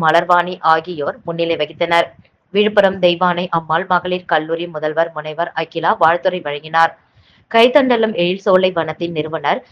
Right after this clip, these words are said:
மர மாசிலாமணி, மேனாள் இந்திய விமானப்படை மற்றும் புதுச்சேரி முப்படை முன்னாள் ராணுவ வீரர்கள் மற்றும்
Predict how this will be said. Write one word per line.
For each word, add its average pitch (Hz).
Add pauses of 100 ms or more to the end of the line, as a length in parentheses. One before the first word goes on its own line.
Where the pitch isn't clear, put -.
(240)
மர 202 (120)
மாசிலாமணி, 175 (420)
மேனாள் 277 (120)
இந்திய 208
விமானப்படை 185
மற்றும் 185 (300)
புதுச்சேரி 254
முப்படை 190
முன்னாள் 175
ராணுவ 185
வீரர்கள் 165
மற்றும் 185